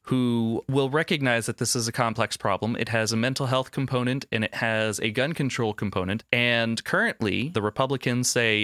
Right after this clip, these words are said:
it's not gun control, it's mental health. By the way, we're not gonna give you gun control. We're not gonna give you mental health. We're just gonna do nothing. And you need to vote those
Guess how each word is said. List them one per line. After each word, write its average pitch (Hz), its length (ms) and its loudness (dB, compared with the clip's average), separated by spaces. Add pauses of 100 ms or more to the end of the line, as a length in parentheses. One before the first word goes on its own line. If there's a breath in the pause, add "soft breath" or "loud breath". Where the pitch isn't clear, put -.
(100)
it's 113 200 0
not 147 260 0
gun 135 200 2
control, 104 640 0
it's - 140 -4
mental 127 280 0
health. 101 340 0
By 147 160 6
the 156 80 0
way, 139 180 4
we're 127 140 0
not 131 180 2
gonna 139 140 0
give 139 180 0
you 135 200 0 (180)
gun 113 200 2
control. 104 420 0
We're 113 100 0
not 131 180 2
gonna 151 160 0
give 127 160 0
you 113 100 2
mental 104 340 0
health. 95 360 -2
We're 147 140 2
just 202 200 2
gonna 196 160 2
do 147 200 0
nothing. 123 580 0
And 117 220 2
you 117 60 2
need 147 180 0
to 151 80 2
vote 139 300 0
those 127 260 2